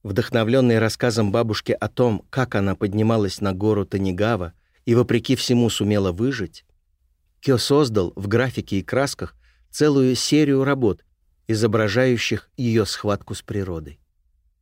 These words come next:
Белое пространство холста являло собой снежную стихию, настигшую её в горах. Манга последовательно рассказывала, как Аяко поднималась на гору смерти,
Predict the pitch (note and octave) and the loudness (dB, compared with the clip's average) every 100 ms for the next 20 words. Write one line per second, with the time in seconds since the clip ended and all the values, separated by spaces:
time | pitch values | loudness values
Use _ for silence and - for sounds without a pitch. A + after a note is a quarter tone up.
0 | _ _ _ _ - F#2+ A2+ A2 G2+ - | _ _ _ _ -8 0 2 4 2 2
1 | G2+ - G#2 G2 - F2+ G2 F#2 - A#2+ | -2 0 -2 -2 -6 -4 -4 -4 -2 -4
2 | A#2+ _ _ _ A2 G#2+ A#2 A#2 - G#2+ | -4 _ _ _ -2 2 2 2 0 0
3 | A2 - A#2 A2+ G#2 A2 - A#2+ A2 C3 | 0 0 0 0 0 -2 -4 -8 -6 -2
4 | G#2+ F2 F#2+ - G#2 E2+ - F#2 F2 F2+ | -2 0 -4 -6 -10 -8 -8 -6 -6 -6
5 | F2 E2 F2+ E2 D2 - _ _ _ _ | -6 -6 -8 -8 -10 -14 _ _ _ _
6 | _ _ _ _ _ _ _ - A#2 C3+ | _ _ _ _ _ _ _ -4 0 2
7 | B2+ B2 C3 - C3 C3+ B2+ B2 A#2+ B2 | 2 0 0 0 0 2 0 0 0 0
8 | B2 - B2+ G#2+ F#2+ F#2 F2+ - G2 - | 0 -2 -2 -2 -2 -2 -4 -4 -6 -6
9 | G#2+ F#2+ A#2+ C3 G#2 - F#2+ G#2 G#2+ A#2 | -6 -2 -2 -2 -6 -6 -4 -2 0 0
10 | G#2 - A2 G2+ G2 A2 G#2 - A2 G2 | -2 -4 -4 -4 -2 -2 -2 -4 -2 -2
11 | D#2 - | -6 -18